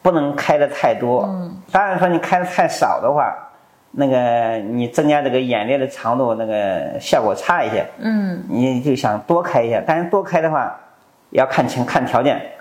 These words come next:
Speaker 2: <laughs>
Speaker 1: 有的它本身啊，
Speaker 2: 嗯。
Speaker 1: 它这个眼角这个目前位置就紧，已经很挨着那个骨头了，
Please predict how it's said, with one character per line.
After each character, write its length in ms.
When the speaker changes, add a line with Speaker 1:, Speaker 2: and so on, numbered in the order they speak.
Speaker 2:
<laughs> 320
Speaker 1:
有 200
的 140
它 80
本 260
身 240
啊， 180
Speaker 2:
嗯。 160
Speaker 1:
它 120
这 140
个 840
眼 400
角 220
这 100
个 80
目 180
前 140
位 120
置 260
就 200
紧， 340
已 200
经 220
很 200
挨 200
着 80
那 80
个 180
骨 240
头 140
了， 260